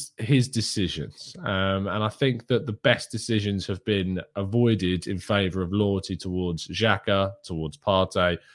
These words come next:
Um, and if you think that Lokonga is our best central midfielder this season, he's not played in the last two games, despite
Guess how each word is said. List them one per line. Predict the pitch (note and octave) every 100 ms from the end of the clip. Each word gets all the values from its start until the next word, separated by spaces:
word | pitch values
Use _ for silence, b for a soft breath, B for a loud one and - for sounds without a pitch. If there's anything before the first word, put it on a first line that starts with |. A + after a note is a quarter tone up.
| b b b -
Um, | F#2 F2+ F2 F2+
and | F#2+
if | F#2
you | F#2+
think | F2+ C#3 A2+ F#2+ - b b b
that | - E2
Lokonga | G#2 - E3 D3+ A#2
is | A2 G#2+
our | G2
best | G#2 G#2
central | A2+ F2 F#2 F2
midfielder | - A#2 G#2+ G2+
this | G2+
season, | A2 G#2 G2
he's | F#2 F#2
not | C3 -
played | G2+
in | F2+
the | F#2
last | F#2+ F#2+
two | F2+ F2
games, | G#2+ G#2 G#2 F#2
despite | - F2 - G#2+ G2+